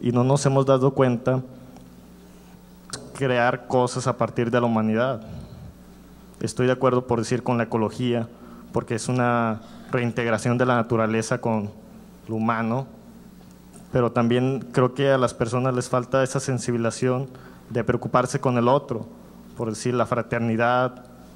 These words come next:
la igualdad o equidad, como se le quiera entender, o sea, y la libertad, son cosas que necesitamos ahorita. Y bueno, sería mi comentario y crítica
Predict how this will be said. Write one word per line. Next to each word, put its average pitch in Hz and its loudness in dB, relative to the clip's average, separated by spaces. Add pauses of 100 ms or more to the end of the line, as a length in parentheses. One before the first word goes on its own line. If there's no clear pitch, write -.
la 117 2
igualdad 113 4
o 131 4
equidad, 120 0
como 123 -6
se 113 -8
le 113 -4
quiera 123 -2
entender, 120 -2 (1700)
o 117 -6
sea, 120 0
y 127 -2
la 120 4
libertad, 117 2 (1200)
son 127 -4
cosas 127 -2
que - -6
necesitamos 110 -4
ahorita. 117 -4 (1800)
Y 107 0
bueno, 110 2
sería 120 0 (1500)
mi 117 -4
comentario 107 -2
y 101 -6 (340)
crítica 113 -4